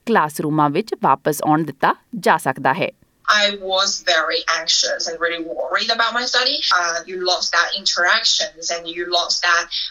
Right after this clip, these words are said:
Speaker 2: um, that the opportunity to get, um, your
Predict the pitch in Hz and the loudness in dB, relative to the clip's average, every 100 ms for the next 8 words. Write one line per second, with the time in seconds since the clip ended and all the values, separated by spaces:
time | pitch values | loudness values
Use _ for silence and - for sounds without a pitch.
0 | - 180 165 160 165 165 160 - _ _ | -4 0 0 0 -4 -10 -12 -14 _ _
1 | 190 - 175 185 - - 226 202 202 180 | -2 0 0 0 0 -2 -2 -6 -6 -6
2 | 208 196 175 - 196 180 180 175 185 | -4 0 0 0 -2 -2 -6 -6 -6